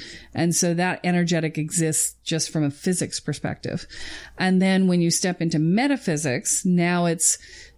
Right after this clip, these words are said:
that has, that lamp has the energy of a lamp. It has the qualities of a lamp. It provides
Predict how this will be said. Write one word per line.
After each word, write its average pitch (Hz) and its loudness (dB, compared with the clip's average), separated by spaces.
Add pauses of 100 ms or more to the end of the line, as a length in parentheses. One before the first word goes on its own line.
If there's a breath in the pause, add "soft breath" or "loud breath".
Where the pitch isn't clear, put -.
that 185 0
has, 180 0
that 175 0
lamp 202 2
has 165 0
the 170 -2
energy 175 2
of 160 0
a 147 0
lamp. 147 0 (640 loud breath)
It 160 -2
has 170 0
the 165 -2
qualities 165 0
of 156 -2
a 151 0
lamp. 143 2
It 135 -4
provides 156 -2